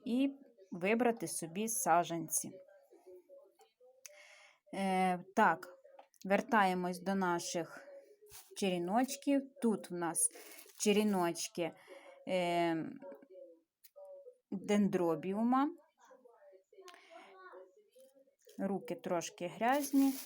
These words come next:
тільки що в земельки колупалася. Так, ну що, подивимося на черіночки.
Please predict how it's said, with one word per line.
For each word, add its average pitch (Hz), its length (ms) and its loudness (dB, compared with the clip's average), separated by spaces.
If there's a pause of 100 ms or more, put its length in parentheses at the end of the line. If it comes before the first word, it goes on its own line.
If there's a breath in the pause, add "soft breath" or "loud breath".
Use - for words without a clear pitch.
(120)
тільки 240 160 -4
що 233 180 -4 (100)
в 208 240 -6
земельки 214 560 0
колупалася. 196 880 -2 (800 loud breath)
Так, 196 220 6 (140)
ну 254 160 6
що, 196 340 0
подивимося 233 800 4
на 214 160 -2
черіночки. 262 840 2